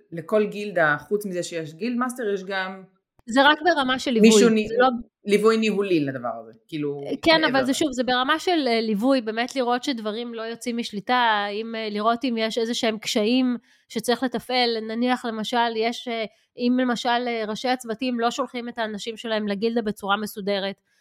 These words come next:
Speaker 2: אז הגילד מאסטר יכול, אה, לבוא ולהגיד, "אוקיי, אני צריך שככה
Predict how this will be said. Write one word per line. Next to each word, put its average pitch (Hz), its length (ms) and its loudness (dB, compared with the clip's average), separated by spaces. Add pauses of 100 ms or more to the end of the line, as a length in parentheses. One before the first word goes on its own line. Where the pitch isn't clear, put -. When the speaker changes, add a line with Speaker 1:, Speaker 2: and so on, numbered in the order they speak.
(160)
Speaker 2:
אז 208 300 -6 (580)
הגילד 254 340 2
מאסטר 254 400 0
יכול, 254 420 2
אה, 247 120 2
לבוא 226 400 2
ולהגיד, 233 440 0
"אוקיי, 226 460 -2
אני 214 160 -8
צריך 240 380 -4
שככה 240 380 -4